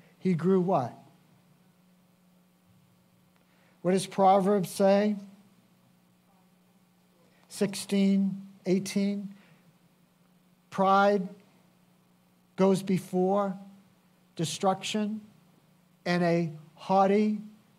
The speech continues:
spirit before the fall. And so when he was at his peak, when he was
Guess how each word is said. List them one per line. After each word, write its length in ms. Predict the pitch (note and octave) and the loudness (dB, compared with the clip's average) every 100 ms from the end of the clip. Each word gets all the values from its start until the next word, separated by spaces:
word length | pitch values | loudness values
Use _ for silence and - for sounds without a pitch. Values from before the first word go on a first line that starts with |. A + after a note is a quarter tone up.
| _ - | _ -16
spirit 640 | - - F#3+ G3+ G#3+ G#3+ - - _ _ _ _ _ _ | -10 0 0 2 -2 -4 -12 -20 _ _ _ _ _ _
before 340 | D3+ D3+ E3 D3+ | -6 -6 -4 -6
the 80 | |
fall. 440 | C3+ - B2 G2+ B2 _ _ _ _ _ - _ _ _ _ _ _ _ _ - | -8 -10 -10 -12 -20 _ _ _ _ _ -20 _ _ _ _ _ _ _ _ -4
And 140 | G3+ | 0
so 180 | G3 A#3 | 4 4
when 240 | G#3+ B3+ C#4 | 4 4 4
he 340 | G3 B3+ B3 | 4 4 2
was 380 | A3+ A#3 - - - | 4 2 0 -10 -2
at 300 | A3 A#3 A#3 | 0 2 0
his 340 | D#3+ A3+ F3 - | 0 2 0 -6
peak, 640 | - F4 C#4 D3+ - - | 0 2 2 -2 -10 -20
when 240 | - F#3+ G#3 | -4 -2 0
he 180 | G3+ G#3 | 0 0
was 380 | G3+ G3+ - | 2 0 -2